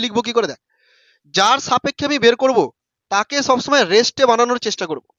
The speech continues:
যার সাপেক্ষে বের করব, তাকে রেস্ট বানানোর চেষ্টা করব। কার সাপেক্ষে করছি? বি এর সাপেক্ষে করছি, তাহলে বি কে আমি রেস্ট বানাবো। কি করে বি কে রেস্ট বানাবো? তুই একে উল্টো দিকে ভিবি ভেক্টর দিয়ে দে, এটা ক্যালকুলেশনের সুবিধার্থে, এরকম দেওয়া যায় না, তুই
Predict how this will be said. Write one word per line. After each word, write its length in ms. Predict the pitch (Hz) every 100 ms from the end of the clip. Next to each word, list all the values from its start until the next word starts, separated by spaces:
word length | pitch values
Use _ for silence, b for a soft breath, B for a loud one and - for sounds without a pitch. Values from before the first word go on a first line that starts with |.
| _ _ _ _
যার 160 | 180 208 220
সাপেক্ষে 340 | 190 240 - 254
বের 100 | 247
করব, 140 | 254 285 233
তাকে 160 | 202 285 - _ _
রেস্ট 280 | 185 220 269 214
বানানোর 280 | 214 202 185
চেষ্টা 180 | 156 147 117
করব। 140 | 85 _ b b _
কার 160 | 202 240
সাপেক্ষে 300 | 269 269 277 269
করছি? 180 | 277 285 180
বি 80 | 226
এর 60 | 226 208
সাপেক্ষে 320 | 185 170 139
করছি, 200 | 139 - _ _ _ 214
তাহলে 120 | 214 160
বি 100 | 208 233
কে 80 | 254
আমি 100 | 247 202
রেস্ট 200 | 196 190 160
বানাবো। 260 | 135 107 _ _ _ _ _ _
কি 60 | 254 285
করে 120 | 294 269
বি 60 | 285
কে 80 |
রেস্ট 240 | 285 277 262
বানাবো? 220 | 277 277 302 b b b
তুই 100 | 269 277
একে 140 | 262 285 220
উল্টো 240 | 254 269 285
দিকে 180 | 277 214 196 - _ _ 151
ভিবি 300 | 208 247 269 233
ভেক্টর 280 | 233 254 226
দিয়ে 140 | 214 226
দে, 80 | 143 - _ _
এটা 120 | 226 254
ক্যালকুলেশনের 540 | 247 262 277 269 269 247
সুবিধার্থে, 460 | 262 269 214 - 127 _ -
এরকম 200 | 190 220 208
দেওয়া 160 | 226 190
যায় 120 | 139 107
না, 40 | _ _
তুই 100 | _